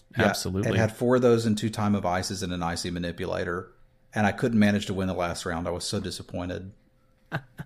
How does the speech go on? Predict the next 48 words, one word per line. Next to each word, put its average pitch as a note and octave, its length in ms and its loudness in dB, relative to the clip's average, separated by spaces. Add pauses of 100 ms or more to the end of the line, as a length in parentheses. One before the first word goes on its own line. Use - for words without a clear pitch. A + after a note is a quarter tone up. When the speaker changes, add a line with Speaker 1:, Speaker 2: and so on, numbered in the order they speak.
(340)
Speaker 2:
Did G#2+ 140 -2
your G#2 140 0
opponent G2+ 340 2
just G2+ 160 -4 (100)
ever, F#2+ 400 0 (100)
ever G2 280 2
get F#2+ 160 0
to G2+ 80 -4
cast F#2 340 0
anything G#2 300 0
that F#2+ 160 0
stuck - 260 -2
around F#2 300 -2
for G2+ 100 -6
more G2+ 160 0
than G#2+ 140 -2
a A2+ 40 -4
turn? B2 220 -4
That's F#2+ 140 -4
kinda F2+ 180 -4
crazy. F2+ 460 -2
Speaker 1:
When B2+ 140 6
it B2 100 2
worked, A#2 320 4
no. F#2+ 500 2
And A#2+ 120 4
I A#2 40 6
was A#2+ 180 2
playing C#3 300 6
the B2 80 4
two B2 180 2
three A#2 180 0
Wizards G2+ 420 0
to G2+ 120 -2
enable F2+ 360 -2
them F2 420 -4
and G#2 160 4
happy F#2+ 380 -2
about E2 300 -2
it. D#2+ 160 -4 (1600)
Speaker 2:
Right, F#2+ 260 0
'cause F#2+ 120 -10
you're F#2+ 80 -4
casting F#2 320 -4
on F2 100 -4
a - 20 -8
turn F2 240 -8
four. G2 360 -4